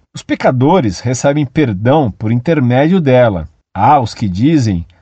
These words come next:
aposto que o ilustre professor Orlando é um deles,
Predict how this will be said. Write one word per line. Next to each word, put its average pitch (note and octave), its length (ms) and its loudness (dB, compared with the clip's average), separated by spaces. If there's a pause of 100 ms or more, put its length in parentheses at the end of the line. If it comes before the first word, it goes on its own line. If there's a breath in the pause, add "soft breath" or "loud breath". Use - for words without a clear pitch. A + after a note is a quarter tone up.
(120)
aposto B2+ 500 -2
que - 140 -6
o A2 40 0
ilustre G#2+ 440 -2
professor D3+ 720 -2
Orlando A#2+ 440 2
é G#2+ 40 2
um G#2 100 0
deles, A#2 540 0